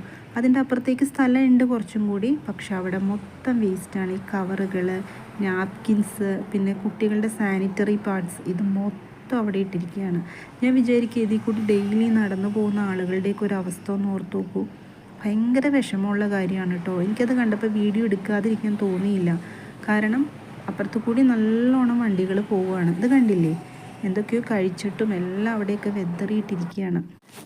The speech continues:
ആ, നമ്മൾ പോകുന്ന ആ റോഡ് സൈഡിൽ തന്നെയാണുള്ളതാണ് ട്ടോ ഈ തോട്. പണ്ടൊക്കെ നല്ല വെള്ളം ഉണ്ടായിരുന്നതാണ്. ഇപ്പോൾ അതിൻ്റെ സൈഡിലൊക്കെ വേസ്റ്റ് കൊണ്ടുവന്നിട്ടിട്ടുണ്ട്.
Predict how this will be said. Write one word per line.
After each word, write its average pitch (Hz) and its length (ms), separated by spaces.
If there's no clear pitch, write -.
ആ, 226 180
നമ്മൾ 220 260
പോകുന്ന 233 560
ആ 240 120
റോഡ് 214 300
സൈഡിൽ 220 280
തന്നെയാണുള്ളതാണ് 196 880
ട്ടോ 226 240
ഈ 208 140
തോട്. 190 420
പണ്ടൊക്കെ 220 360
നല്ല 220 460
വെള്ളം 220 380
ഉണ്ടായിരുന്നതാണ്. 208 760
ഇപ്പോൾ 220 240
അതിൻ്റെ 208 220
സൈഡിലൊക്കെ 208 640
വേസ്റ്റ് 196 400
കൊണ്ടുവന്നിട്ടിട്ടുണ്ട്. 185 840